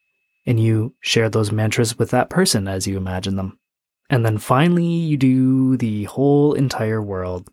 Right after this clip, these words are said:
You think about everybody and everything around you, and you offer those well wishes one last time. And that's it. Literally, that's it. Super, super simple. And again, almost seems a little too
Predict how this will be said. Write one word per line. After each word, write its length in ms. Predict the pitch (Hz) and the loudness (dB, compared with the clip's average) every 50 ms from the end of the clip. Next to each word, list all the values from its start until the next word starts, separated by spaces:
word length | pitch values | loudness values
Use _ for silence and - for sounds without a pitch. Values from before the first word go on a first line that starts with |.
| _ - | _ -8
You 100 | 113 117 | -8 -8
think 200 | - - 113 110 | -6 -6 -8 -6
about 260 | 101 104 101 101 - - | -6 -6 -6 -6 -8 -6
everybody 760 | - 127 123 117 127 127 120 127 123 123 123 123 123 123 123 | -4 -4 0 2 2 2 2 2 2 4 4 4 2 2 0
and 100 | 110 104 | -2 -4
everything 480 | 104 101 113 110 98 - 117 110 107 | -4 -4 -4 -4 -4 -2 -4 -4 -2
around 360 | 110 107 107 104 104 104 104 104 | -2 -2 -2 -4 -4 -4 -4 -4
you, 260 | 101 104 104 101 - _ _ _ _ _ _ _ _ _ | -4 -4 -6 -6 -8 _ _ _ _ _ _ _ _ _
and 520 | - 127 117 110 107 104 104 98 101 98 - - | 0 2 2 2 2 0 -2 -2 -6 -8 -10 -8
you 240 | - 117 117 110 | -4 -2 0 0
offer 340 | 104 101 101 - - - 110 | 2 0 0 -2 -2 -4 -4
those 240 | 104 104 104 101 101 | -2 -2 -4 -4 -4
well 240 | 101 101 101 101 101 | -4 -2 -2 -2 -2
wishes 480 | 104 104 98 - 117 110 107 - - - _ _ _ _ _ _ _ _ _ _ _ | -2 -4 -4 -2 -4 -4 -4 -6 -10 -14 _ _ _ _ _ _ _ _ _ _ _
one 200 | 127 117 110 107 | -2 0 0 0
last 280 | 107 107 110 104 - - | 0 0 0 0 -2 -2
time. 300 | 117 120 127 127 - - _ _ _ _ _ _ _ _ _ _ _ _ _ _ _ _ _ _ _ _ _ _ _ | -2 -2 -2 -2 -4 -8 _ _ _ _ _ _ _ _ _ _ _ _ _ _ _ _ _ _ _ _ _ _ _
And 120 | 156 156 | 2 4
that's 200 | 175 185 175 - | 4 2 2 0
it. 180 | 196 165 - - _ _ _ _ _ _ _ _ _ _ | 0 0 -2 -6 _ _ _ _ _ _ _ _ _ _
Literally, 440 | 175 185 165 165 160 151 147 147 143 | 0 2 4 4 4 4 4 4 2
that's 300 | 135 127 123 120 - - | 0 -2 -4 -4 -6 -8
it. 180 | - - - _ _ _ _ _ _ _ _ _ _ _ | -10 -10 -14 _ _ _ _ _ _ _ _ _ _ _
Super, 540 | - - - 175 170 - 180 170 165 160 | -4 -2 0 0 0 0 0 0 0 0
super 500 | 151 - - 127 123 123 - 123 120 117 | -2 -2 -2 -2 -2 -2 -2 -2 -2 -2
simple. 580 | 113 - - 117 107 101 - 95 95 95 92 - _ _ _ _ _ _ _ _ _ - | -4 -4 -6 -8 -8 -8 -10 -10 -10 -10 -12 -16 _ _ _ _ _ _ _ _ _ -4
And 480 | 156 143 135 131 123 120 117 120 135 - _ - _ | -2 0 2 2 0 -2 -2 -6 -8 -14 _ -12 _
again, 440 | 180 190 180 185 170 165 165 151 - _ _ _ _ _ _ _ _ | -4 -2 0 0 0 0 -2 -4 -8 _ _ _ _ _ _ _ _
almost 360 | - 165 190 208 214 208 - - | 0 2 2 4 2 2 0 0
seems 380 | - 175 160 151 151 147 135 | 0 2 4 4 4 2 2
a 80 | 135 123 | 0 0
little 380 | 120 127 123 123 117 113 110 _ | 0 -2 -2 -2 -2 -4 -4 _
too 340 | - - - 117 131 147 | -12 -10 -4 -4 -4 -4